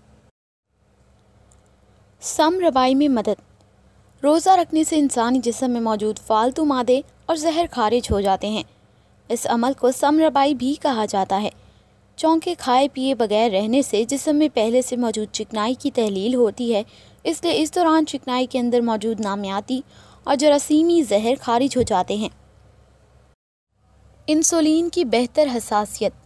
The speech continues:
रोज़ा रखने से जिस्म में इंसुलिन की हसासियत में इजाफा होता है, जो कि ज़ियाबतिस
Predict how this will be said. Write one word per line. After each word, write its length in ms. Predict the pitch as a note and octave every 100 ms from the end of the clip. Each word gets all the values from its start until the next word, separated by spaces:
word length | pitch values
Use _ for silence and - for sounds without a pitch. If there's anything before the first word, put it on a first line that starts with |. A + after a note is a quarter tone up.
| _ _ _ - -
रोज़ा 280 | B3 B3 B3+
रखने 320 | G#3+ - C#4+
से 180 | C#4 B3
जिस्म 300 | B3+ C#4+ E4
में 100 | E4
इंसुलिन 480 | E4+ D#4+ D#4+ D4 F4
की 120 | F4
हसासियत 640 | E4+ D4 C4+ C4 C#4+ C#4+ D4+
में 80 |
इजाफा 440 | D4+ G#3 G#3 - B3
होता 300 | G#3+ F#3 G3+
है, 160 | G#3 G#3 - - _ _ _ -
जो 120 | A#3
कि 120 | A3+
ज़ियाबतिस 560 | A3 G3+ G#3 C4 B3 C4+